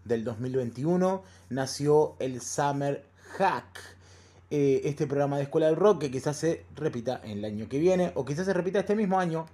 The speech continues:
no sabemos. Así que bueno, ¿qué pasó? Lo que pasó fue que, eh, me di cuenta que necesito algo de fácil acceso,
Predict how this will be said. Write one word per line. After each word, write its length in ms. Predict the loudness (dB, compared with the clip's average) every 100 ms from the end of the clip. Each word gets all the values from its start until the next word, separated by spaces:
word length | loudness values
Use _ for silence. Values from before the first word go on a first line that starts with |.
| -20 -10
no 440 | -6 -2 -2 -4
sabemos. 540 | -12 -6 -6 -6 -12 -20 _ _ _ _ _ _ -20 _
Así 260 | -2 -2 4
que 60 |
bueno, 280 | 6 8 4 -4 -20 -20 -2
¿qué 100 | 0
pasó? 480 | 2 4 6 4 2 -10
Lo 180 | 2 4
que 100 | 4
pasó 220 | 0 -2
fue 160 | -2 2
que, 280 | 4 2 -2 -20 -12 2
eh, 380 | 4 6 2 0
me 220 | -2 2
di 120 | 4
cuenta 440 | 4 4 2 -2
que 120 | -2 -2
necesito 600 | -2 -4 4 4 4 0 -4
algo 260 | 2 6 4
de 120 | 2
fácil 480 | 0 0 0 -2 -4
acceso, 600 | -4 -2 -2 -2 -6 -8